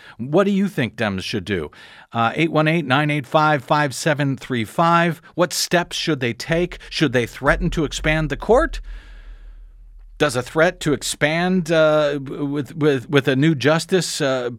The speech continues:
uh, seated prevent them from expanding anyway? No matter what Republicans do, because it's already a stolen seat as far as I'm concerned? Should they, in fact, bring another impeachment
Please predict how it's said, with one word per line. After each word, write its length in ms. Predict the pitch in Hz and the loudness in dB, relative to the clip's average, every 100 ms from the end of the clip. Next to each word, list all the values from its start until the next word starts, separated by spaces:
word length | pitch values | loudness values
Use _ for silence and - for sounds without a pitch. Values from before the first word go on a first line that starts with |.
| - | -8
uh, 280 | 135 127 123 123 - | -6 -6 -8 -12 -14
seated 640 | 135 - 175 185 185 190 160 | -12 -2 0 4 2 2 0
prevent 500 | 151 117 143 165 135 | -2 2 2 2 0
them 220 | 165 165 | 0 0
from 220 | 170 151 | 0 0
expanding 880 | 135 123 - - 147 165 165 160 151 | -2 -8 -8 -6 -2 0 0 0 -2
anyway? 680 | - 143 208 220 220 294 262 _ _ _ _ _ _ _ _ _ _ - | -2 0 2 2 2 0 -6 _ _ _ _ _ _ _ _ _ _ 2
No 180 | 139 151 | 4 6
matter 380 | 151 170 196 | 4 4 4
what 180 | 175 185 | 4 4
Republicans 640 | 180 180 180 190 196 185 131 | 2 4 2 2 0 -2 2
do, 240 | 165 240 | 2 2
because 320 | 202 170 151 | 0 0 0
it's 380 | 135 - - - - | -2 -8 -10 -8 -2
already 420 | 131 151 160 165 | 0 2 2 2
a 80 | 127 | 0
stolen 440 | - 170 156 143 | 0 2 2 2
seat 260 | 123 185 214 | 0 -2 -2
as 80 | 143 | -2
far 200 | 165 151 | 2 2
as 100 | 135 | 2
I'm 140 | 143 | -2
concerned? 540 | - 123 147 156 202 - _ _ _ _ _ _ _ _ _ _ - - | -2 -2 0 2 0 -4 _ _ _ _ _ _ _ _ _ _ -20 -8
Should 280 | - 240 | -2 2
they, 160 | 208 226 | 6 4
in 240 | - 196 | 4 2
fact, 320 | 170 208 190 143 | 2 2 0 2
bring 220 | 214 208 | 2 4
another 300 | 196 196 196 | 2 2 2
impeachment 880 | 180 170 - - 277 - 196 147 | 2 0 -2 0 0 0 -2 -2